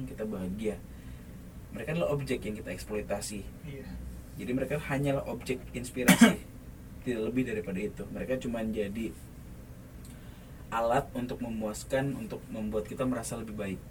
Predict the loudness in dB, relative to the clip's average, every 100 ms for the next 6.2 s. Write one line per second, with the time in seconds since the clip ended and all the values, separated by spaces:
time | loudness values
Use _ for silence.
0 | -12 -12 -12 -12 -12 -12 -12 -12 -12 -4
1 | -2 -2 -4 -12 -12 -4 0 4 4 2
2 | 2 4 6 6 6 4 4 2 2 -2
3 | -4 4 6 6 2 -10 -12 -12 -6 -4
4 | -2 -4 -8 -12 -12 -12 -10 -8 -4 -4
5 | -6 -12 -12 -10 -6 -2 0 0 -2 -2
6 | -2